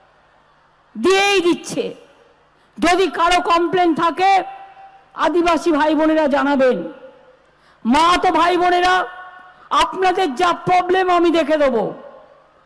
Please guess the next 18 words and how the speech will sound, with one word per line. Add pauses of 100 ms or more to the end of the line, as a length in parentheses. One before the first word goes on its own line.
(260)
আপনাদের
যে
দাবি
আমি
দেখে
দেব, (840)
কিন্তু
দয়া
করে
ভোট
আসলেই (640)
আদিবাসী
আর
মাহাতোদের
মধ্যে (560)
ঝগড়া
লাগাবেন
না,